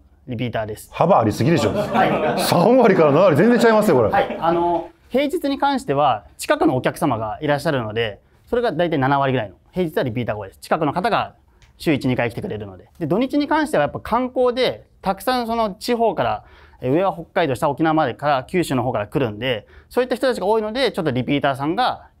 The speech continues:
Speaker 1: あの、少なく見えます。え、キャラのお話なんですが、え、これなぜこれをやったかと言いますと、もともとオープン前からアンチが湧いちゃって、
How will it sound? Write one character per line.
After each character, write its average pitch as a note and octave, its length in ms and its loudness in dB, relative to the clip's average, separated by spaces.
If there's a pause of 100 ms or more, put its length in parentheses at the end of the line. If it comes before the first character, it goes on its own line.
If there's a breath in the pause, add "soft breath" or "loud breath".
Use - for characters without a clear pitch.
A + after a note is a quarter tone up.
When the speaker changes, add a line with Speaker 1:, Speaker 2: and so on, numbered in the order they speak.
(100)
Speaker 1:
あ A2+ 100 -8
の、 G2+ 100 -6
少 - 120 -4
な D#3+ 80 2
く A2 100 -8
見 G2 100 -12
え F#2 40 -20
ま F2 140 -20
す。 - 260 -20 (220)
え、 D3 100 -4
キ G#3 60 -6
ャ A3+ 60 2
ラ A3+ 80 2
の D3+ 100 2
お - 20 -2
話 C#3+ 220 -2
な D#3 100 0
ん D3+ 40 0
で C3 80 -2
す D#3 100 -6
が、 F#3+ 280 0 (100)
え、 D3 60 -6
こ D#3 100 -2
れ D3+ 60 4
な C4+ 100 2
ぜ D4 100 -2
こ G3+ 120 0
れ F3 40 2
を D#3+ 80 2
や C#3+ 80 2
っ D3 60 -4
た E3 80 -2
か D3 80 -2
と A#2+ 60 -10
言 A#2 80 -4
い - 20 -4
ま A#2+ 100 -4
す - 80 -14
と、 D3 340 0 (280 soft breath)
も D4 100 -2
と C#4 80 0
も C#4 80 0
と A#3 120 0
オ A3+ 120 2
ー - 20 -4
プ C#4 120 0
ン C4+ 80 0
前 C#4 160 0
か C3 100 0
ら B2 380 0
ア D#3+ 100 0
ン E3 80 2
チ - 80 -4
が A2 80 -4
湧 A2 120 0
い A2 40 -4
ち - 60 -12
ゃ A2+ 40 -12
っ - 40 -12
て、 A2+ 320 -6